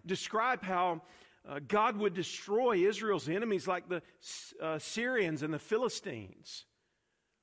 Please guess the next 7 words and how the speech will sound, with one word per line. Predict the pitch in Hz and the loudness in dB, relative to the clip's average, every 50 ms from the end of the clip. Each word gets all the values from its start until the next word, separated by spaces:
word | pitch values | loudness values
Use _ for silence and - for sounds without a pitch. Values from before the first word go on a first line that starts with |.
| _ _ _ _ _ _ _ _ _ _ _ | _ _ _ _ _ _ _ _ _ _ _
But | - 220 - | 0 0 0
Jesus | - 160 220 262 269 240 240 185 - | 0 -4 -2 -2 -2 -2 -6 -8 -8
came | - - - 247 254 269 254 196 165 156 143 - - _ _ _ _ _ _ | -8 -6 -6 -4 -4 -2 -2 -2 -2 -2 -6 -10 -20 _ _ _ _ _ _
as | - 208 208 151 165 | 0 0 0 0 0
the | 202 | -2
humble | - - - 247 254 240 208 190 | -2 0 -2 0 0 2 0 -2
king, | - - - 247 247 247 214 170 143 | -2 -2 -4 -2 -2 0 0 -2 -2